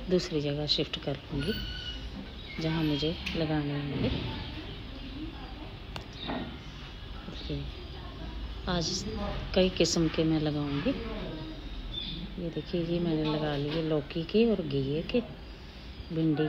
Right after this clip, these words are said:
के भी लग के, अभी लगाऊंगी करेला के और तोरी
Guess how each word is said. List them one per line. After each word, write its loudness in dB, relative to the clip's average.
के 8
भी 4
लग 4
के, 8
अभी 4
लगाऊंगी 2
करेला 6
के 2
और -2
तोरी 6